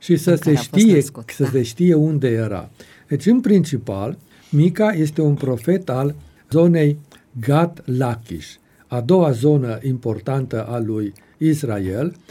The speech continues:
Speaker 1: a lui Iuda, și în principal era zona agricolă care asigura alimentația Ierusalimului, și a doua zonă ca fortificație, ca importanță, cultură,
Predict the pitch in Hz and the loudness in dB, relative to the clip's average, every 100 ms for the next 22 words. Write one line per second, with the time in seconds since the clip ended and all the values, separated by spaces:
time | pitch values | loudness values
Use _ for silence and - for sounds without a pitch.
0 | - _ 117 120 123 147 151 107 101 147 | -20 _ -6 -4 0 2 2 -2 -8 -10
1 | - _ _ - 143 147 151 160 147 117 | -14 _ _ -8 0 0 2 0 0 -4
2 | 156 156 139 127 127 - - - - 131 | -2 0 -2 -2 -6 -10 -20 -20 -8 0
3 | 170 151 135 117 151 151 135 120 117 117 | 2 2 0 0 0 0 -2 -2 -2 -4
4 | 117 113 117 123 - 117 110 120 156 113 | -4 -4 -4 -6 -6 -8 -4 0 0 0
5 | - _ _ - 120 120 113 110 107 131 | -8 _ _ -8 -4 -2 -2 -4 -4 -4
6 | 127 120 110 110 110 110 113 127 107 95 | -4 -6 -6 -4 -4 -4 -6 -6 -6 -6
7 | 92 95 117 175 196 _ - _ _ - | -8 -6 -4 -6 -8 _ -20 _ _ -6
8 | 160 151 135 131 185 151 139 - - - | -2 -2 -2 0 2 0 -2 -12 -20 -16
9 | 131 135 180 160 156 156 143 156 147 - | -4 0 2 2 -2 -2 -2 -2 -6 -20
10 | - _ - 160 151 131 110 90 123 135 | -20 _ -2 0 0 -2 -4 -8 -2 0
11 | 143 147 117 107 98 120 113 85 - _ | 0 -2 -6 -6 -6 -6 -6 -8 -14 _
12 | _ 139 131 120 98 - 135 147 143 120 | _ -4 -2 -2 -6 -4 -2 0 -2 -4
13 | 113 107 - 113 110 147 151 | -4 -6 -6 -6 -2 0 0